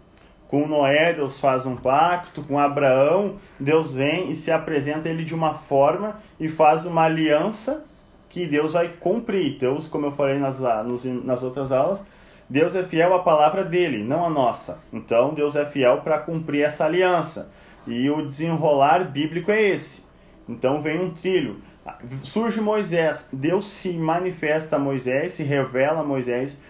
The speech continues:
de uma forma e ao povo, né, vê que Deus vai falando com famílias pequenas, agora com Moisés se revela ao povo.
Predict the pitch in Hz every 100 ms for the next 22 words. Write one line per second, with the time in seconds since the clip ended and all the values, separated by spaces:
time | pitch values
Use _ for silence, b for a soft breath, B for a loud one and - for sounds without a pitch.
0 | B 127 139 165 170 - 147 151 190 202
1 | B B 156 180 202 202 - 175 233 214
2 | 160 98 92 - - - - - - 127
3 | 147 156 139 175 180 175 180 170 156 160
4 | 185 185 B B - 156 147 160 170 165
5 | 156 147 131 160 180 165 135 127 143 156
6 | 202 202 - 135 143 143 147 180 185 185
7 | 170 160 156 185 190 190 165 160 156 170
8 | 208 208 - 196 190 139 113